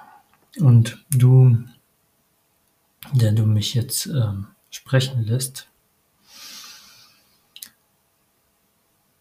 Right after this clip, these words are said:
äh, nochmal, nochmal, falls du dich wunderst über, dass ich dir hier etwas erkläre und gleichzeitig aber auch manchmal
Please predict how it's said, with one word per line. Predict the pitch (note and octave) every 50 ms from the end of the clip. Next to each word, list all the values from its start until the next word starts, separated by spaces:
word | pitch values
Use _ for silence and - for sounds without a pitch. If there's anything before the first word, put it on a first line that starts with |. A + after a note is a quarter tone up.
| _ _ -
äh, | - B2
nochmal, | B2 B2+ A#2+ - C#3 C3 B2 A#2+ A#2 A#2+ C3+ - - G#3+
nochmal, | F#3 D3+ C3+ A#2+ B2 A#2+ A#2 A2+
falls | A#2 - C3 B2 A#2+ A#2+ - -
du | - B2+ A#2+
dich | A2+ A2+ A2+ A2 - - - - -
wunderst | G3+ F3+ D3+ B2+ A#2 A#2+ B2 A#2+ A#2 A2 G#2 - - -
über, | C3+ A#2 A2 A2 A2 A2 A2 A2+ A2+ A2
dass | A2 G#2 - -
ich | A#2 -
dir | - - C3 A2+
hier | G#2 A2 A2 A#2 A#2+
etwas | A#2 A2+ - - A#2+ - -
erkläre | C3+ A#2 - - - - A#2+ A#2 A2+ A2+ A2 A#2 A#2+ A#2+ B2
und | B2 A2+ A2 G#2+ G#2 G#2 -
gleichzeitig | - A#2+ A#2 A2+ A2 - - - B2+ A#2 A#2 - A#2 -
aber | C3 A2 A2 A#2 A#2+
auch | A#2 - -
manchmal | C3 A#2+ A2+ A2+ - - - A2+ A2 A2 A2 A2+ C3